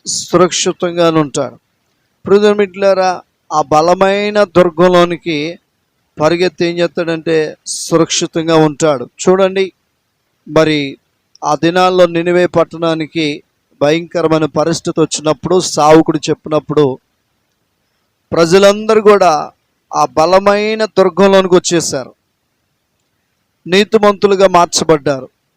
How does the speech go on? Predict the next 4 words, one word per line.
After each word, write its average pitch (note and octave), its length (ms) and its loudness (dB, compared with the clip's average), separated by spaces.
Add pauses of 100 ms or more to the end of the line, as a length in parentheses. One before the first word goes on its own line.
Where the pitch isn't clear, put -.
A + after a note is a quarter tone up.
(340)
పరిగెత్తి F3 760 0 (300)
ఏమయ్యారంటే E3+ 600 0 (180)
సురక్షితంగా F#3 920 0
ఉన్నారు. D#3+ 340 -2